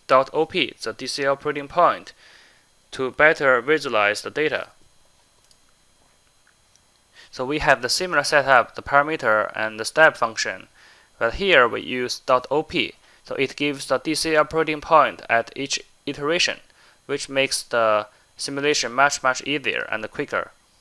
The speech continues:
After we run the simulation, we can add traces, and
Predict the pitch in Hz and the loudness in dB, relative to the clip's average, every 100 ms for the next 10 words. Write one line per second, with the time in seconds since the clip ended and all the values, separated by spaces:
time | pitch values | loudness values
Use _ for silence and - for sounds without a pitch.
0 | _ _ _ _ _ _ _ _ _ _ | _ _ _ _ _ _ _ _ _ _
1 | 165 - 165 151 139 165 147 131 143 127 | 0 0 -2 -2 2 2 2 -2 -6 -2
2 | 135 - 117 110 104 117 127 - 123 - | 0 0 -2 -6 -8 -8 -2 0 0 0
3 | 139 143 110 101 101 - - - - 113 | -4 -2 -2 -4 -6 -12 -20 -20 -16 -10